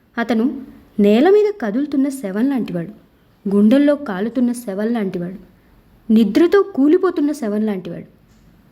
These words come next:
క్షమించండి, ఈ కథలో పాత్రలతో రచయితకి అంతో ఇంతో పరిచయం ఉంది. అప్పుడప్పుడు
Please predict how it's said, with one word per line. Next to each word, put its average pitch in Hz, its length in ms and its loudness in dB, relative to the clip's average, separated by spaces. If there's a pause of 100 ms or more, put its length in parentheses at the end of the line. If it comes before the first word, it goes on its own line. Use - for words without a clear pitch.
(200)
క్షమించండి, 208 600 0 (560)
ఈ 220 120 0
కథలో 214 380 2
పాత్రలతో 220 720 -2 (400)
రచయితకి 269 580 0 (300)
అంతో 254 300 4
ఇంతో 349 260 2
పరిచయం 214 540 -4
ఉంది. 175 140 -8 (680)
అప్పుడప్పుడు 339 720 2